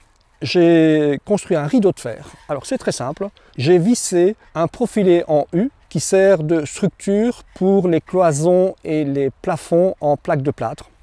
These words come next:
Choisissez celle avec les bords, euh, les plus simples et les plus tranchants possibles. Le principe de fonctionnement est très simple. Nous avons les fraises à l'intérieur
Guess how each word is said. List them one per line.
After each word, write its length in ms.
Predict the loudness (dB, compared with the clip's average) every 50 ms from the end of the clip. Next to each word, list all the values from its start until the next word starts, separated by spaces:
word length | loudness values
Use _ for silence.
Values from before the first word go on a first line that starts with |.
| _ _ _ _
Choisissez 800 | -4 0 2 2 4 2 2 0 2 2 4 4 4 2 0 -4 _
celle 500 | -12 -10 -6 -2 0 2 2 2 0 -2 -4
avec 380 | -4 -4 -2 0 0 -2 -2 0
les 100 | 0 0
bords, 420 | 2 4 4 4 6 4 4 2 -2 -6 -14 -16 _ -2
euh, 240 | 0 0 2 0 0
les 140 | 0 0 -2
plus 180 | 0 0 -2 -2
simples 400 | 0 0 0 0 0 0 0 0
et 40 |
les 120 | 0 0 -2
plus 180 | -4 -6 -8
tranchants 460 | -6 -6 -6 -6 -4 -4 -4 -4 -4 -4
possibles. 500 | -4 -6 -6 -4 -4 -4 -4 -4 -6 -10 -12 _ _ _ _ _ 2
Le 100 | 2 2
principe 340 | 4 2 0 2 2 2 2
de 80 | 2
fonctionnement 540 | 2 2 0 0 2 2 2 2 0 0 -2 -2
est 80 | -4
très 140 | -2 -2 -2
simple. 380 | -4 -2 -4 -4 -4 -4 -4 -8 -8 -10 _ _ _ _ _ _ _ _ _ _ _ _ -6
Nous 120 | 0 2
avons 240 | 2 4 4 2 2 0 0
les 140 | 2 2 2
fraises 540 | 2 2 2 2 4 4 2 0 -2 -8 _ _ _ _ _ _ _ -4
à 120 | 0 0
l'intérieur 760 | 0 0 0 0 0 2 2 2 2 2 0 -2 -4 -10 -16